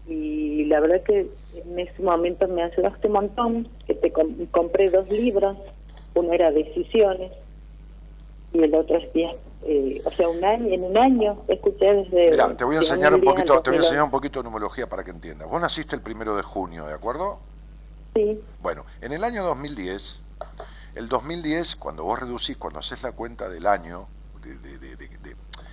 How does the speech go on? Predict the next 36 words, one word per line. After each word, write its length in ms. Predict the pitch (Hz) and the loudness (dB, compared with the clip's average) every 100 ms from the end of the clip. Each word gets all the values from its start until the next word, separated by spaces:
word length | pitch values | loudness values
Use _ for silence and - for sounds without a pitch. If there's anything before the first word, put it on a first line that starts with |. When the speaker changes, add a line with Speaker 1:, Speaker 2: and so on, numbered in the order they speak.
| - - | -18 -12
Speaker 2:
de, 140 | 92 | -12
de 180 | - 95 | -10 -12
la 120 | 95 | -8
inclinación, 720 | 101 101 120 123 143 - 170 95 | -10 -10 -12 -8 -4 -2 -4 -4
del 160 | 123 | -8
viento 440 | 131 247 202 - 95 | -4 -6 -4 -4 -4
que 80 | |
va 100 | 87 | -2
a 40 | 90 | -2
soplar 500 | - 90 117 123 85 | -2 -4 4 6 6
ese 300 | 76 - 78 | -4 -8 -6
año, 500 | 64 - 131 120 - - 104 | -8 -10 -14 -14 -16 -18 -16
¿no? 200 | 107 160 - - - | -14 -14 -16 -20 -14
Que 100 | 113 | -4
va 120 | 110 | 2
a 40 | 139 | 4
ser 360 | - 160 156 - | 6 6 4 -2
Speaker 1:
Sí. 60 | - - | -18 -20
Speaker 2:
fuerte, 500 | - - 147 156 - | -12 4 6 6 0
jodido, 720 | 131 - 110 139 156 147 131 | -4 -2 -2 -2 -4 -2 -2
peor 520 | - 113 120 147 147 135 | -2 2 6 8 6 -2
o 160 | 113 107 | -4 -4
beneficioso, 920 | 110 107 - 107 - 156 147 135 117 - - - | -6 -8 -8 -6 -2 -2 -2 -4 -6 -12 -18 -12
o 120 | 101 | -8
va 400 | 110 139 143 - | 2 4 4 2
a 40 | 113 | -2
transformar, 680 | 113 110 - 110 107 139 147 | -2 -4 -2 -6 0 2 2
ayudarte, 760 | 127 107 107 135 147 - 135 120 | 0 -2 4 4 4 0 -10 -8
o, 440 | - 113 135 - - | -2 0 0 -4 -14
o 340 | - 131 160 - | -6 -4 -2 -6
empujarte, 680 | 110 - - 139 147 - 120 | -12 -12 0 4 4 2 -6
o 80 | |
tirarte 400 | 101 101 120 123 | -6 0 -2 0
al 120 | 123 107 | -8 -6
cuerno, 440 | - - - 73 | -6 -8 -10 -8
¿no? 160 | 131 | -8